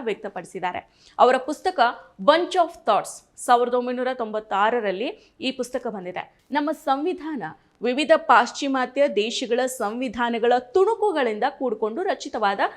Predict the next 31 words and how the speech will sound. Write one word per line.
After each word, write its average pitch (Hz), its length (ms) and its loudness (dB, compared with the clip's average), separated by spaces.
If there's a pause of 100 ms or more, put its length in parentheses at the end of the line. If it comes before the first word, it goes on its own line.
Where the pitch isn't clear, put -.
(180)
ಒಂದು 339 240 2
ಗೊಂದಲಮಯ 285 640 2 (220)
ದಾಖಲೆ. 190 520 2 (280)
ಇದರಲ್ಲಿ 277 600 0
ನಮ್ಮದೇ 269 540 2
ಆದ 247 340 6
ಯಾವುದೇ 208 480 2
ಅಂಶ 214 440 -6 (100)
ಇಲ್ಲ. 185 120 -10 (320)
ನಮ್ಮ 240 200 2
ರಾಷ್ಟ್ರೀಯ 220 560 4
ಧ್ಯೇಯ 170 420 0 (220)
ಅಥವಾ 262 320 2
ಜೀವನದ 247 720 -2
ಮೂಲ 233 400 -2
ಗುರಿಯ 214 300 -2
ಬಗ್ಗೆ 214 500 -4 (100)
ಒಂದೇ 311 420 2
ಒಂದು 330 280 2
ಉಲ್ಲೇಖ 339 540 2 (100)
ಇಲ್ಲ 226 200 -2
ಅಂತ 190 260 -2
ಸಂವಿಧಾನದ 262 680 -4
ಬಗ್ಗೆ 185 320 -4
ಟೀಕೆಯನ್ನ 269 520 -4
ಮಾಡಿದ್ರು. 170 560 -10 (240)
ಅಷ್ಟೇ 233 300 -2
ಅಲ್ಲ, 320 140 0 (540)
ಅಂಬೇಡ್ಕರ್ 330 460 2
ಅವರು 320 280 4
ಸಂಸತ್ತಿನಲ್ಲಿ 302 960 -2